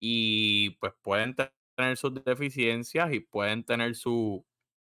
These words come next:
este, sus problemitas técnicos, como, o sea, problemitas técnicos de, de, en el, en, dentro del ring, en la, en desenvolviéndose en la lucha, pero saben trabajar al público.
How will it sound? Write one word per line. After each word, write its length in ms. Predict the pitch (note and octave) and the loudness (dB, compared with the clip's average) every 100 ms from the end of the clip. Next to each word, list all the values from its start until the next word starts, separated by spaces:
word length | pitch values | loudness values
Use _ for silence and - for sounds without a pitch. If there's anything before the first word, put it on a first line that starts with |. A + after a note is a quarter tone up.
| _ _ _ _ - | _ _ _ _ -2
este, 440 | B2 A2+ - A#2 | 0 0 0 0
sus 160 | - A2 | 0 -2
problemitas 800 | - A2 G#2+ G2+ A2+ B2 B2 A2+ - | 0 2 2 2 0 2 2 0 0
técnicos, 680 | C3+ C3+ B2+ B2 - B2+ - | 0 0 -4 -2 0 0 0
como, 400 | - G2+ G2 E2 | -10 -8 -10 -14
o 120 | F2+ | -14
sea, 280 | - G2+ F#2+ F#2+ _ | -10 -10 -12 -18 _
problemitas 680 | - G#2 G2+ G2+ G2+ A#2+ A#2 - | -4 -4 -4 -6 0 0 0 0
técnicos 460 | A#2+ A#2+ A#2 A#2 | -2 0 0 0
de, 380 | A#2 A#2 A2+ G#2+ G#2 | 2 2 2 2 0
de, 240 | G#2+ A2 | -2 -2
en 100 | G#2 | -2
el, 220 | G#2 G2+ - | -2 -4 -6
en, 140 | G#2+ | -4
dentro 380 | G#2+ G#2 - G#2+ | -2 -2 0 0
del 120 | G#2 G#2+ | 0 2
ring, 260 | D#3 D#3 | 0 0
en 160 | A2+ G2+ | -2 -4
la, 200 | G2+ G2 | -6 -6
en 160 | G2+ G2 | -12 -8
desenvolviéndose 800 | G2+ - G2+ G2+ G2+ A2+ A#2+ B2 | -8 -6 -4 -2 0 0 0 0
en 100 | B2 | 2
la 120 | A#2+ | 4
lucha, 360 | C#3+ E3 A#2 - _ - - - _ _ _ _ _ - | 4 4 0 -4 _ -20 -20 -20 _ _ _ _ _ -2
pero 300 | C#3+ C#3+ C3+ | 2 4 4
saben 600 | - C3+ C#3 D#3 D3+ C#3 | 4 4 6 6 6 4
trabajar 680 | A#2 G#2 G#2 A2 A#2 - - | 4 6 6 4 4 2 -2
al 260 | G#2 G2 F2+ _ _ | -2 -2 -4 _ _
público. 640 | A#2 G#2 F2+ F2 - - | 2 4 0 -10 -16 -20